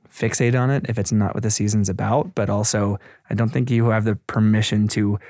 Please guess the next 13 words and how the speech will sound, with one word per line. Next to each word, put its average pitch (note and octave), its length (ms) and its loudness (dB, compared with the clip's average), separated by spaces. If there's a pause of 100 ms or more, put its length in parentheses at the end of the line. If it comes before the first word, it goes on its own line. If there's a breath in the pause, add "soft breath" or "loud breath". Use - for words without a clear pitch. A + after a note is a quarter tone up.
(240 loud breath)
fully A#2 880 0 (160)
drop G#2+ 420 0
it G2 260 -2 (280)
and A2+ 240 2
the G#2+ 60 0
part A2+ 180 0
of G#2 80 0
your G#2 100 0
heart A2 200 -2
that G#2 80 -2
goes G2+ 180 -2
with A2 180 -2
it - 240 -2